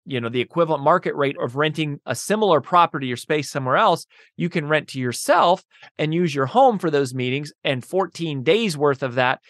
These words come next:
can be tax-free. So this is one of the things you sometimes hear on the internet, and you're like, "Is that real?"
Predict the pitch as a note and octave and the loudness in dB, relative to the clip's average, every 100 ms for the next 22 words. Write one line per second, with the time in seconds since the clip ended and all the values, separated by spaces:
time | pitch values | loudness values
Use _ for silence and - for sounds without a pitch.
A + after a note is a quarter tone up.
0 | _ _ - C3+ B2+ B2+ C#3 B2 - - | _ _ -4 -2 0 -2 0 -2 -2 2
1 | F3+ A2 - C#3+ C#3+ D3 D#3+ C#3+ C3+ D3 | 2 2 2 2 2 2 -2 2 2 2
2 | C3 D3+ C3+ C3+ - C3+ C3 A#2 C#3+ C#3+ | 0 -2 -2 -4 -4 -2 -2 -2 0 2
3 | C#3 C3+ C#3 F3+ D3 C3 B2+ B2 A#2+ A2 | 2 2 2 2 2 0 0 -2 -2 -2
4 | A2+ F#3+ - E3+ A3 B3 | -2 -2 0 2 2 0